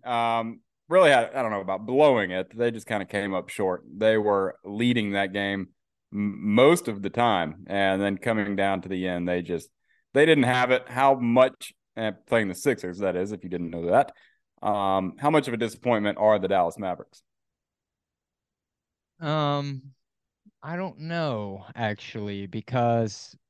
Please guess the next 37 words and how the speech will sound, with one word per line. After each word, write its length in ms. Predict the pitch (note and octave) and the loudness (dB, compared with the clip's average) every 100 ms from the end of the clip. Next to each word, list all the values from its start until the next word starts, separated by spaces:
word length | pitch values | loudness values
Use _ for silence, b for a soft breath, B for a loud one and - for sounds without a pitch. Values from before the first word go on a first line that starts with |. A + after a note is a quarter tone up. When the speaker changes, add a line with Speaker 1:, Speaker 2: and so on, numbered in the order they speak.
| _ _ _ _ _ _ _ _ _ | _ _ _ _ _ _ _ _ _
Speaker 2:
I 200 | A#2 C3 | 0 2
didn't 180 | D3+ D3 | 2 2
have 200 | C#3 C3 | 0 0
high 280 | B2 B2+ B2 | 0 0 2
hopes 340 | B2+ A#2+ - | 2 0 -6
for 180 | - B2+ | -8 -4
them 280 | A#2 A#2+ A2+ | -2 -2 -2
going 320 | A#2+ A#2+ A#2+ | -4 -4 -4
into 320 | B2+ B2 C3 | -4 -6 -6
the 100 | A#2 | -6
season. 800 | - A#2 A2 G#2 A#2 A2+ A2+ A#2 - | -4 -2 -2 -2 -4 -4 -4 -10 -6
I 80 | A2+ | -2
know 220 | B2 B2+ | 2 4
a 20 | |
lot 240 | B2 A#2+ B2 | 4 2 0
of 100 | - | -4
peop-, 220 | B2+ - B2 | -8 -10 -12
I 60 | |
think, 260 | - G3+ - | -6 -6 -2
like, 220 | C3+ B2+ | -2 -2
a 40 | |
lot 200 | B2 A#2+ | 0 0
of 40 | - | -2
people 180 | A#2+ A#2+ | -4 -4
had 140 | A#2+ | -4
them 120 | A#2 | -4
projected 500 | A#2 A2 A#2+ A#2+ B2+ | -8 -4 -4 -4 -6
as, 140 | A2 A#2+ | -6 -6
like, 160 | A2+ | -6
a 60 | G3+ _ | -8 _
fourth 260 | B2+ B2+ | -6 -4
or 100 | B2 - | -6 -4
fifth 220 | C3 B2+ | -2 -4
seed 300 | - C3 B2 | -4 -4 -2
in 80 | A#2+ | -2
the 80 | A2 | -4
West. 480 | A#2 C3 C3+ - | -2 -2 -2 -6